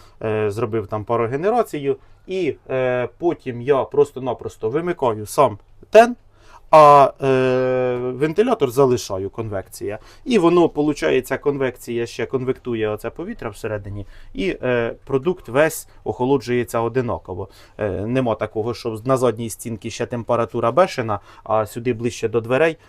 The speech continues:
е, температура вже охолола. Тож конвекція, ну, считай, я так зробив, я так придумав, хай буде. Все. Тепер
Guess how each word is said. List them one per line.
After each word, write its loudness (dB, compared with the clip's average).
е, 0
температура -4
вже -4
охолола. -4
Тож -6
конвекція, -4
ну, -8
считай, -4
я 2
так -4
зробив, -6
я -6
так -12
придумав, -8
хай -6
буде. -16
Все. -2
Тепер 2